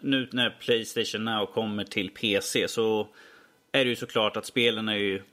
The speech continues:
kalibrerade efter, eh, DualShock-kontrollen, och de har ju att de ska släppa en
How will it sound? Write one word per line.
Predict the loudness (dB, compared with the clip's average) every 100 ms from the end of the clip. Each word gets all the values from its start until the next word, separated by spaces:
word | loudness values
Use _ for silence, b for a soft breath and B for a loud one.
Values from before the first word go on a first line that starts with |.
| _ _ -4
kalibrerade | -2 0 0 0 0
efter, | -2 -2 -2 2 2 2
eh, | -2 -10
DualShock-kontrollen, | -4 -2 0 -2 -4 -8 _ -4 -4 -6 -8 -6 0 2 2 0
och | -2 -2
de | 0
har | 2 2
ju | 2 0
att | -2 -4
de | -6
ska | -4
släppa | -2 -2 0
en | -2